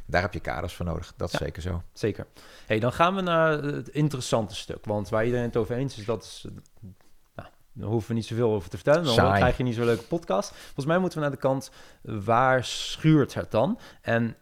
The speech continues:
Speaker 2: ik zei al tegen jou in de voorbespreking van, "Zo, we hebben, er zijn twaalf mensen langsgekomen en het schuurt wel heel erg, hoor." En toen zei jij van, "Maar, eh, nou, je zegt wel heel veel, maar in ieder geval is iedereen het over eens dat we hier iets mee moeten."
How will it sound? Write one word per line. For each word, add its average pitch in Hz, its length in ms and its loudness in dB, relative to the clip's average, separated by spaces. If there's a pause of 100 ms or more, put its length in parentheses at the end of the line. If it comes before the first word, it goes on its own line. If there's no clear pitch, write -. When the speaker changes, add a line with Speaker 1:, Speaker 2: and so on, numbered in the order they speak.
Speaker 2:
ik 143 160 0
zei 175 180 0
al 165 140 0
tegen 139 220 -4
jou 135 300 4
in 131 80 -2
de 123 80 -2
voorbespreking 117 580 -2
van, 110 200 0 (300)
"Zo, 143 360 4 (200)
we 117 60 0
hebben, 127 240 0 (100)
er 123 80 0
zijn 120 200 -2
twaalf 160 520 -2
mensen 202 560 -2
langsgekomen 196 680 -2
en 123 220 0
het 120 160 -4
schuurt 156 400 0
wel 143 300 -2
heel 127 440 6
erg, 104 220 2
hoor." 135 260 2 (240)
En 117 260 -2
toen 160 160 0
zei 151 160 4
jij 143 160 4
van, 135 160 -2 (260)
"Maar, 101 380 0 (320)
eh, 110 340 -10 (220)
nou, 95 160 -2
je 101 80 0
zegt 120 200 -2
wel 120 120 4
heel 127 220 4
veel, 131 260 4
maar 120 260 4
in 117 120 -4
ieder 123 180 2
geval 135 160 -2
is - 120 -4
iedereen 170 360 2
het 165 120 0
over 151 200 2
eens 139 180 0
dat 131 180 0
we 135 80 -4
hier 127 140 0
iets 135 180 -4
mee 117 120 2
moeten." 170 340 2